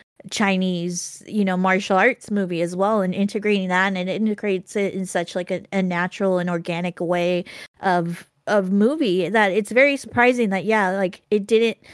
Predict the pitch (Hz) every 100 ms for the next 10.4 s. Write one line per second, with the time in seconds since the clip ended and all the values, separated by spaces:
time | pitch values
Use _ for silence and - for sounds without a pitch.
0 | - _ _ _ - 208 214 214 214 208
1 | 202 202 196 202 180 165 165 - 104 -
2 | 196 190 202 190 208 175 208 214 - 180
3 | - - - - - 196 - 226 254 262
4 | 233 214 202 240 233 - 202 208 202 220
5 | 202 190 240 294 285 262 233 180 180 139
6 | 214 208 190 208 208 190 190 190 - -
7 | - 185 190 175 - - - _ _ _
8 | - - - 196 185 180 175 190 175 151
9 | 190 - - 107 208 202 214 202 208 190
10 | - 185 160